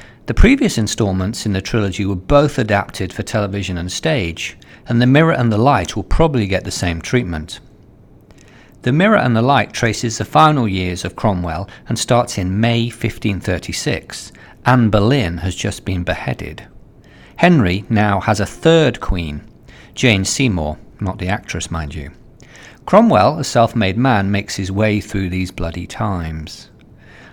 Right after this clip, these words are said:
Reviewers have almost universally praised the book. Could Hilary Mantel win the Booker again? We'll see. Clive Cussler died this week, aged eighty-eight.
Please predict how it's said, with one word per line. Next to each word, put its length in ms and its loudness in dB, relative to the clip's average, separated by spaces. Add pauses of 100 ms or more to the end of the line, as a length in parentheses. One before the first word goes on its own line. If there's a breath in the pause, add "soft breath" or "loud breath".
(140 loud breath)
Reviewers 500 4
have 100 0
almost 460 4
universally 640 4
praised 420 2
the 60 -8
book. 460 -6 (400 loud breath)
Could 260 2
Hilary 400 2
Mantel 600 0
win 200 -2
the 60 -4
Booker 380 -4
again? 520 -4 (560 loud breath)
We'll 120 -4
see. 360 -4 (2250 loud breath)
Clive 360 4
Cussler 420 2
died 460 -2
this 260 -8
week, 260 -4
aged 340 -4
eighty-eight. 560 -2